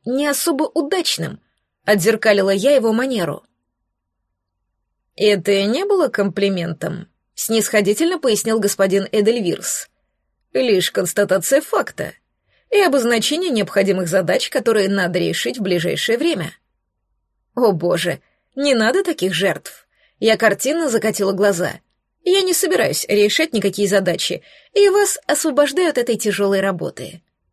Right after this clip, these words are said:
«Увы, у вас здесь нет такой власти, как, впрочем, и везде», надменно хмыкнул старикашка, чем изрядно разозлил.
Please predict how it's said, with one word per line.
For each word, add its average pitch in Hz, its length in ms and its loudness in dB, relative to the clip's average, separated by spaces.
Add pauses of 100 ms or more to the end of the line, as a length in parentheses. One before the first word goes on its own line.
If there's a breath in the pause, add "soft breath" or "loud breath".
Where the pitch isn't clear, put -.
(1200)
«Увы, 196 520 2 (640)
у 381 60 -2
вас 370 320 2
здесь 220 320 0
нет 233 380 -2
такой 208 440 2
власти, - 760 -2 (480)
как, 349 220 -2
впрочем, 285 480 0 (140)
и 277 180 0
везде», 240 580 -4 (680)
надменно 214 560 2
хмыкнул 220 420 -2
старикашка, 214 680 0
чем 214 260 2
изрядно 202 400 2
разозлил. 240 640 -2